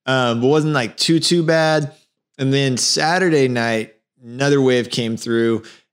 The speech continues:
and it was to, to, so bad that I, I literally couldn't leave my neighborhood. I was trying to go to, to church to live stream, um, but I, I couldn't, I couldn't physically leave my neighborhood.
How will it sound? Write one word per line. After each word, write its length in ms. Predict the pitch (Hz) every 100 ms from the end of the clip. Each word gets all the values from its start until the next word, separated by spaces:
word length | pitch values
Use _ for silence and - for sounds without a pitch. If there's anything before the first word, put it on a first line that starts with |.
| -
and 440 | 123 120 117 110 101
it 60 |
was 120 | 127 120
to, 160 | 143
to, 460 | 131 - 127 110 - -
so 240 | - 190
bad 280 | 151 131 120
that 100 | 110
I, 160 | 101
I 40 | 113
literally 380 | 123 156 170 156
couldn't 340 | - 151 143
leave 160 | 127 120
my 140 | 104
neighborhood. 500 | 95 107 143 143 175
I 80 | 113
was 120 | 101
trying 220 | - 117
to 60 | 113
go 120 | 113
to, 120 | 104
to 260 | - - 107
church 300 | - 123 113
to 80 | 104
live 320 | 101 107 110
stream, 400 | - 131 131 131 - - _ -
um, 300 | 117 110 104
but 100 | 113
I, 380 | 113 110 110 110
I 20 |
couldn't, 480 | 110 - 120 107 - _ _
I 40 | -
couldn't 280 | 123 110 101
physically 300 | 110 113 107
leave 120 | 107
my 80 | 107
neighborhood. 460 | 139 135 110 92